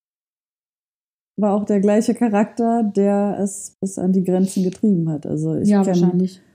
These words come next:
Speaker 1: auch nachts um drei auf Klo kotzen vor Aufregung, weil ich mir eingebildet habe, ich schaff das morgen alles nicht. Und, ähm, ist ja bekloppt, aber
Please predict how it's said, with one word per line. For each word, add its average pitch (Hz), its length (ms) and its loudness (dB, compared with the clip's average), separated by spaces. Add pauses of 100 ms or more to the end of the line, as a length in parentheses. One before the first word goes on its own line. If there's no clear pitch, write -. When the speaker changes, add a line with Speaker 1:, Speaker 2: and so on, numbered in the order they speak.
(140)
Speaker 1:
auch 190 300 0 (260)
nachts 185 360 0
um 185 200 2
drei 175 400 2
auf 175 200 -2
Klo 190 220 2
kotzen 190 580 -2
vor - 180 -4
Aufregung, 170 560 2
weil 160 140 0
ich 170 120 -6
mir 170 200 0
eingebildet 175 640 2
habe, 160 540 -2
ich - 140 -8
schaff 175 200 -4
das 170 160 -2
morgen 160 260 2
alles 160 240 0
nicht. 175 300 0 (720)
Und, 165 380 2
ähm, 160 680 2
ist 180 140 -2
ja 165 120 2
bekloppt, 160 680 -2
aber 165 580 -2